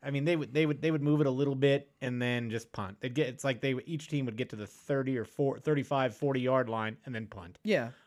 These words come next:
Speaker 1: Uh, would, would, do you think this, like, this type of game would be worse, or is it the ones, the Super Bowls that are, like, just absolute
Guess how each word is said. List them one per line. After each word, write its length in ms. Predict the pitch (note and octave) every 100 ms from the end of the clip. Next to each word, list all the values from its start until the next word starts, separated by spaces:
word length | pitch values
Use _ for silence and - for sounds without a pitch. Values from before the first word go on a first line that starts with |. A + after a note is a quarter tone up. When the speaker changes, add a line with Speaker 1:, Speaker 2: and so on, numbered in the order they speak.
| _
Speaker 1:
Uh, 340 | C3+ B2 G2+ F#2+
would, 200 | D3+ D3 B2+
would, 120 | C3
do 60 |
you 100 | F#3+
think 200 | G3+ F#3+
this, 240 | D3 F3 -
like, 200 | C#3 A#2+
this 160 | F3+
type 200 | F3 G#3+
of 60 | F3+
game 200 | F3 F3+
would 100 | F3
be 100 | E3+
worse, 360 | E3+ F3 E3 - -
or 220 | B2+ B2
is 160 | B2+ B2
it 120 | -
the 60 | C3+
ones, 360 | C3+ C3 C3
the 100 | B2
Super 240 | A#2 D3+ C3
Bowls 300 | B2+ B2 A2
that 100 | A2+
are, 80 |
like, 180 | A2 G#2+
just 200 | C3 -
absolute 560 | D3 B2+ A#2+ C3+ A2+ -